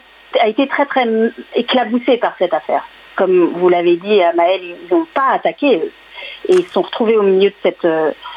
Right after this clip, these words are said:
de cette affaire. Ça a été pas génial pour leur marque. Et d'ailleurs, ils ont libéré une partie du contenu derrière. Je voudrais rappeler quand même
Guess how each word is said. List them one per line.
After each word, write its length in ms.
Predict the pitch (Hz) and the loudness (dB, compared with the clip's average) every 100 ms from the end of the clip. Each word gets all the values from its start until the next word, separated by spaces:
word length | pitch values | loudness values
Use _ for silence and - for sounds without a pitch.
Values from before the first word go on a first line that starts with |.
| - - | -18 -6
de 120 | 175 175 | -2 0
cette 160 | 190 185 | 0 0
affaire. 560 | 175 - 254 285 214 - 170 - | -2 0 0 0 -2 -4 -6 0
Ça 60 | |
a 40 | 175 | 0
été 400 | 170 196 175 170 - | 2 2 2 0 -4
pas 160 | 233 214 | -4 -2
génial 380 | 220 220 247 247 - | 0 2 0 -2 -2
pour 100 | 202 | 0
leur 180 | 175 | 0
marque. 380 | 202 262 311 - - - - | 0 -2 -4 -10 -20 -10 -2
Et 120 | 196 | 0
d'ailleurs, 300 | 190 214 269 | 2 2 0
ils 140 | 233 | 0
ont 80 | 196 | 0
libéré 420 | 202 247 233 254 | 0 2 2 2
une 140 | 294 202 | 0 0
partie 320 | 202 - 202 | -2 -6 -8
du 100 | 185 | -6
contenu 340 | - 185 208 | -2 0 2
derrière. 380 | 190 180 254 294 | 2 2 2 2
Je 80 | 208 | 0
voudrais 200 | 185 190 | 0 0
rappeler 340 | 196 196 240 | 0 -2 -4
quand 140 | 233 196 | -2 -2
même 280 | 262 311 | 0 0